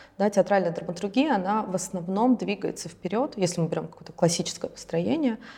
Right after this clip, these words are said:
а, с помощью диалогов, да, с помощью, а, речи персонажа. То есть, э, речь персонажа — это как бы его главное оружие, наверное, на сцене.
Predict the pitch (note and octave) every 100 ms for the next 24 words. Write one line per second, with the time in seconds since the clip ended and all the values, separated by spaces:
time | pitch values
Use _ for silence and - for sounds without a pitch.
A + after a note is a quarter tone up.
0 | - - F#3+ F#3 G3+ A3+ A3 G3+ F#3+ F3+
1 | F3 A#3 C4+ B3+ - - G3 G#3 G#3+ G3
2 | G3 G3 - - F3+ F#3 F#3 - - -
3 | F3 E3+ E3+ - F#3+ G3 F3 E3+ - E3+
4 | E3+ - - - - _ _ - E3+ E3
5 | E3+ D#3+ D#3+ G#3+ C#4+ - G#3+ - - F3
6 | F#3+ G#3 F#3+ F3+ E3 E3+ E3+ E3+ F#3+ F#3
7 | E3 E3 E3+ D#3+ C#3+ F#2 F#2 - - -
8 | - D#3 -